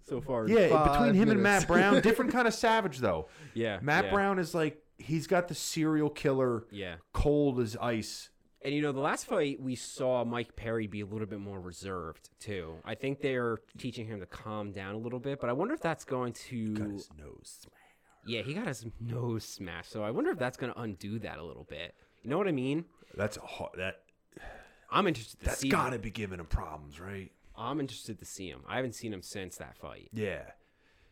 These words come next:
Speaker 2: That's gotta be giving him problems, though, in future fights, 'cause they, I mean, they can put it back together,
Speaker 1: Yeah,
Speaker 2: but
Speaker 1: but
Speaker 2: that's
Speaker 1: it's,
Speaker 2: Humpty
Speaker 1: it's,
Speaker 2: Dumpty,
Speaker 1: it's
Speaker 2: like,
Speaker 1: ne-, yeah, it's never quite right
Speaker 2: it was
Speaker 1: ever
Speaker 2: all
Speaker 1: again.
Speaker 2: over.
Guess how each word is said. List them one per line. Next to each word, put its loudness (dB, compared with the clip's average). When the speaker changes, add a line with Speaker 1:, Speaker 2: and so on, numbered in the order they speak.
Speaker 2:
That's 0
gotta 2
be -2
giving 2
him -6
problems, 0
though, 0
in -4
future -6
fights, -2
'cause -12
they, -8
I -6
mean, -6
they -4
can -4
put 2
it 2
back 2
together, 0
Speaker 1:
Yeah, -10
Speaker 2:
but -6
Speaker 1:
but -4
Speaker 2:
that's 0
Speaker 1:
it's, -10
Speaker 2:
Humpty -4
Speaker 1:
it's, -8
Speaker 2:
Dumpty, -6
Speaker 1:
it's -12
Speaker 2:
like, -6
Speaker 1:
ne-, -12
yeah, -8
it's -14
never -12
quite -14
right -12
Speaker 2:
it -4
was -4
Speaker 1:
ever -4
Speaker 2:
all 0
Speaker 1:
again. -2
Speaker 2:
over. -18